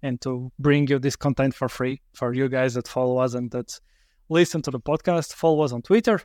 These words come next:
at Etus EuroLeague and subscribe to the podcast to ensure that you don't miss out on any new episodes. We release episodes, uh, four times a week. We usually bring two episodes, uh, two-part episode that recaps the week,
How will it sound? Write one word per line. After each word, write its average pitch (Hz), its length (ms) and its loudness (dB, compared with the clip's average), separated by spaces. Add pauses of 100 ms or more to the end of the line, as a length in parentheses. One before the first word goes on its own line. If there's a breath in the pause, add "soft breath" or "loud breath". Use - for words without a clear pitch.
at 180 140 -6
Etus 139 460 -4 (100)
EuroLeague 170 560 2 (240)
and 170 200 0
subscribe 180 440 0
to - 100 -4
the 139 80 -2
podcast 135 520 -2
to 131 100 -4
ensure 131 340 -4
that 123 220 -8
you 131 80 -4
don't 131 260 -6
miss 156 220 -2
out 151 260 2
on 139 100 -2
any 139 180 -4
new 147 260 0
episodes. 147 560 0 (420)
We 156 480 0
release 151 500 -2
episodes, 147 720 -4 (140)
uh, 139 180 -12 (180)
four 180 200 2
times 185 240 2
a 180 40 4
week. 180 440 2 (100)
We 139 140 -4
usually 135 420 0
bring 139 400 0
two 135 340 -2
episodes, 131 720 -2
uh, 127 200 -4 (440)
two-part 139 460 2
episode 131 480 -2 (380)
that 151 140 0
recaps - 560 0
the 147 100 -2
week, - 340 -6